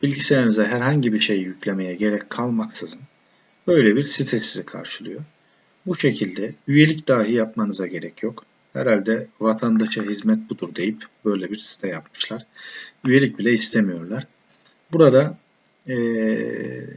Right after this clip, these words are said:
belgenizi yüklüyorsunuz ve daha sonra bu belge ile ilgili istediğiniz soruları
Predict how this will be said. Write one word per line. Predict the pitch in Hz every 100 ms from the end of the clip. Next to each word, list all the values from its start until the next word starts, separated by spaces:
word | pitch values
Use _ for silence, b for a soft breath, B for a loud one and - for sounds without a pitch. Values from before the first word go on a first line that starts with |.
| - - -
belgenizi | 135 131 123 123 104 110
yüklüyorsunuz | 135 - 110 - 123 143 - - -
ve | 143
daha | 143 117
sonra | - 104 104
bu | 135
belge | 120 98 95 90
ile | 127 131
ilgili | 92 95 131
istediğiniz | 139 - - 107 95
soruları | - 147 117 87 113